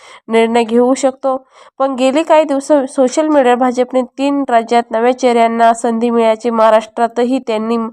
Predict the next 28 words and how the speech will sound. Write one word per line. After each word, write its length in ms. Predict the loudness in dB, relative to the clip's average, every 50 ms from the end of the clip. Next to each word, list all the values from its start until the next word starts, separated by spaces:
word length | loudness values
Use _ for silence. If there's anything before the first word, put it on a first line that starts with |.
| _ _ _ _ _ -20 -16 -8 -2
अंमलबजावणी 720 | -2 0 2 2 2 4 2 2 4 2 2 2 2 0 0
होण्याची 400 | 2 2 2 0 0 -2 -4 -6
शक्यता 420 | -4 -6 -6 -4 -4 -2 0 0
आहे, 260 | 0 0 0 -2 -2 -4 -6 -14 -20 -20 -16 -12 -10
अशी 220 | -6 -2 -2 0
चर्चा 320 | 2 2 0 2 2 0 -2
सुरू 200 | 0 0 0 2
असताना 520 | 2 0 0 0 0 0 2 2 2 2 0 _ _ _ _ _ -20 -20 -10 -4
झाले 260 | 0 0 2 2 2
असे 280 | 2 2 0 0 -4 -4
की, 120 | -4 -4
भाजप 340 | -2 -2 -2 0 0 0 -2 0 -2
नेते 260 | -4 -4 -2 -2 -4
विनोद 340 | -2 -2 0 2 2 2 0 0 -2
तावडेसारख्या 720 | 0 0 0 0 -2 -2 0 0 0 0 0 -2 -2 -2
दुसऱ्या 420 | -2 -2 -4 -4 0 2 2 2 2 0 -4 -20 -20 -20 -20 _ _ 0
फळातील 360 | 2 4 4 2 2 -2 -4
नेत्यांची 640 | -2 -2 -2 0 -2 -2 -2 -2 -4 -4 -4 -4 -4 -4 _ _ _ _ -4
लॉटरी 380 | 2 2 2 2 2 0 0 2
लागण्याचे 400 | 2 2 2 0 -2 -2 -4 -6
चिन्ह 320 | -4 -4 -4 -2 0 0
आहे, 300 | 0 0 0 0 0 -2 -6 _ _ _ _ _ _ _
अशी 220 | -10 -6 -4 -4 -2
चर्चा 360 | 0 0 0 0 0 -2 -4
सुरू 240 | -2 -2 -2 0 2
आहे. 420 | 4 4 2 2 0 -2 -4 -4 -4
या 120 | -2 -2 0
पार्श्वभूमीवर 800 | 2 4 2 2 2 2 0 0 2 2 2 2 2 2 2